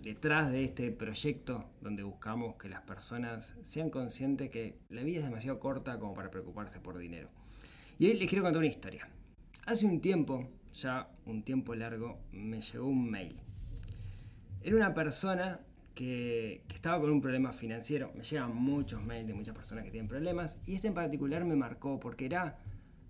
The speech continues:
alguien resentido, alguien enojado, porque quería acceder a un préstamo para algo y no podía. Y la razón era porque estaba en el clearing.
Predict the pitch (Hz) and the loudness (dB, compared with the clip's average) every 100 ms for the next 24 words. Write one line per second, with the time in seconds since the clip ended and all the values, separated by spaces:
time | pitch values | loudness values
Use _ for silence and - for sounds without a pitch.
0 | - 143 160 156 - - - 113 107 110 | -4 2 4 4 2 -2 -4 -4 -4 -4
1 | 92 - - - - - - 139 139 123 | -6 -10 -20 -20 -18 -12 -2 2 4 2
2 | 117 - 117 104 - - - 151 160 196 | -2 -6 -4 -6 -8 -14 -8 -4 0 -2
3 | 180 - - 143 185 170 - 147 151 135 | -2 -8 -2 2 2 0 0 2 4 2
4 | 147 147 - 135 120 117 123 127 131 135 | 2 0 0 -2 -2 -2 -4 -2 0 -2
5 | - - 143 156 147 127 123 104 - - | -4 0 2 2 0 0 -2 -4 -10 -20
6 | - - - - - - - - 147 165 | -20 -20 -20 -20 -20 -20 -8 2 4 6
7 | 214 220 254 247 240 - 160 180 196 202 | 6 8 8 8 4 0 0 0 0 -4
8 | - - - - - 180 160 165 - - | -10 -18 -20 -16 -2 0 2 -2 -4 -8
9 | - - - 170 170 147 120 110 123 107 | -10 -8 -2 2 4 4 2 -2 -4 -4
10 | 95 | -6